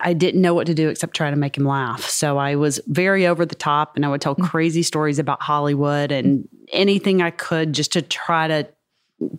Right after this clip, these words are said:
Speaker 1: take the focus off of the illness.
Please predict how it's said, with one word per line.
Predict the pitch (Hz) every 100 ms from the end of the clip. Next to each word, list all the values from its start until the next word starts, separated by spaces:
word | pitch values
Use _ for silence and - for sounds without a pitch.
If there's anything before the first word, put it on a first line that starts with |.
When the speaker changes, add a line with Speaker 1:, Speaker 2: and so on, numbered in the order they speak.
| -
Speaker 1:
take | - 175 165 -
the | 175
focus | - 151 147 151 -
off | 147 147 -
of | 143 147 135 - - -
the | 160 151
illness. | 147 147 170 220 -